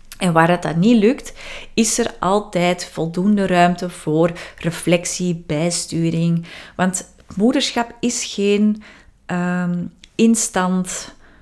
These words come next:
knopje dat je activeert en, en dat het dan allemaal maar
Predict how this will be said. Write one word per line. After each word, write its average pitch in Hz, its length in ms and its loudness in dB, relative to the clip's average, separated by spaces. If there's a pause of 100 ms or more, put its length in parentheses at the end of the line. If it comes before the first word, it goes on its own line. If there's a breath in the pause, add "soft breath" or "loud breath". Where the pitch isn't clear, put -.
(240 soft breath)
knopje 208 460 2
dat 185 120 4
je 175 140 2
activeert 170 840 -2
en, 170 400 0
en 170 460 0
dat 170 140 4
het 170 140 -2
dan 175 300 -2
allemaal 202 520 2
maar 175 380 0